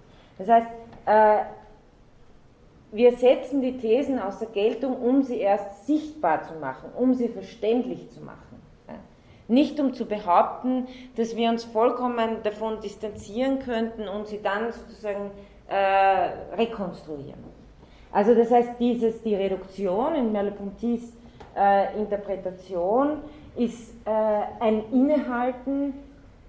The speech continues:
um erst den Weltbezug sichtbar zu machen. Keinesfalls ein Rückzug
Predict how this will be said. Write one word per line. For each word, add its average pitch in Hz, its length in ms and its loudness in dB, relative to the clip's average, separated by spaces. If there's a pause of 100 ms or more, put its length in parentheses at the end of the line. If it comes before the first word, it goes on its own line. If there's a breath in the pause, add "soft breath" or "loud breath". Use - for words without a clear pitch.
(140)
um 320 480 4
erst 220 460 2 (320)
den 226 220 4
Weltbezug 208 800 0 (240)
sichtbar 220 600 -6
zu 131 60 -18
machen. 120 140 -18 (2000)
Keinesfalls 185 680 -2
ein 180 220 -10
Rückzug - 400 -10